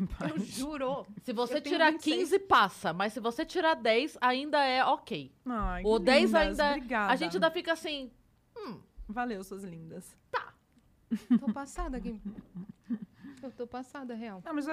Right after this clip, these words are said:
Speaker 1: sabe que isso é bom? Porque fico pensando assim, a gente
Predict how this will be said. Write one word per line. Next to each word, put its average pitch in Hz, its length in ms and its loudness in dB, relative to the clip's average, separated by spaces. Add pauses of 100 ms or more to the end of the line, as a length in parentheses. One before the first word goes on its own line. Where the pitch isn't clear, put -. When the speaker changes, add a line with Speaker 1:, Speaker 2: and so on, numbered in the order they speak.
Speaker 1:
sabe 349 220 -8
que 262 60 -16
isso - 100 -12
é 254 40 -6
bom? 220 260 -4
Porque 190 300 -10 (1300)
fico - 120 -20
pensando 196 340 -8
assim, 180 360 -10 (720)
a 190 40 -12
gente 190 320 -12